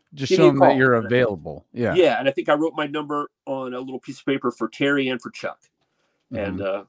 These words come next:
Speaker 2: they both stuck 'em away in their pockets, and I thought, "Well, that's that. I'll never hear from any of them." And, of course, my number at the time,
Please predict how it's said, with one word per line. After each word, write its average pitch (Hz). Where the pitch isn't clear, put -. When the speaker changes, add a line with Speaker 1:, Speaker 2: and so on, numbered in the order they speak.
Speaker 2:
they 117
both 117
stuck -
'em 123
away 117
in 117
their 113
pockets, 110
and 117
I 117
thought, 123
"Well, 156
that's 139
that. 110
I'll 95
never 107
hear 107
from 98
any 92
of 87
them." 107
And, 160
of 156
course, 214
my 170
number 180
at 131
the -
time, 127